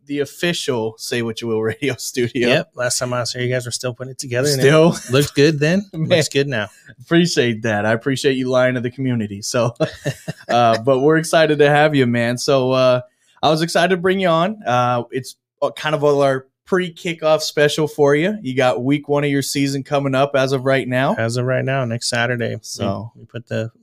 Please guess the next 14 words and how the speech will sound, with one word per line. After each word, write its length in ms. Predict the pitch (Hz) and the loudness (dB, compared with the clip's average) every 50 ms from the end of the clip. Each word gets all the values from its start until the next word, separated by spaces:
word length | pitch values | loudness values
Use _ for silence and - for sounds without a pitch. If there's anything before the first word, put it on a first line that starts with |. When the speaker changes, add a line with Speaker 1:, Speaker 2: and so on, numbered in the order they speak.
| - | -18
Speaker 2:
cleats 300 | - - 131 123 120 - | -6 -4 -4 -4 -4 -4
on, 300 | 123 123 127 131 135 127 | -4 -4 -2 -2 -2 -4
and 100 | 120 113 | -4 -4
we 120 | 110 110 107 | -6 -6 -6
finally 360 | - 110 110 110 110 113 110 110 | -8 -6 -6 -6 -6 -6 -8 -8
determine 420 | - 113 113 - 117 113 113 113 113 | -10 -12 -10 -8 -6 -6 -4 -4 -4
who's 200 | 117 113 - - | -6 -6 -8 -8
gonna 340 | - 110 110 110 110 113 _ _ _ _ _ _ _ _ _ _ _ _ _ _ _ - | -8 -6 -4 -4 -6 -8 _ _ _ _ _ _ _ _ _ _ _ _ _ _ _ 0
run 160 | 117 117 117 | 0 2 2
the 80 | 110 | 0
gauntlet 360 | 107 117 113 110 98 104 104 104 | 0 -2 -4 -4 -4 -4 -4 -4
this 220 | 104 101 - - | -4 -6 -6 -10
year. 160 | 104 101 101 - _ _ - | -10 -12 -14 -14 _ _ -6
Speaker 1:
Man, 460 | 107 110 113 117 110 101 101 107 | -2 0 2 2 2 0 -4 -6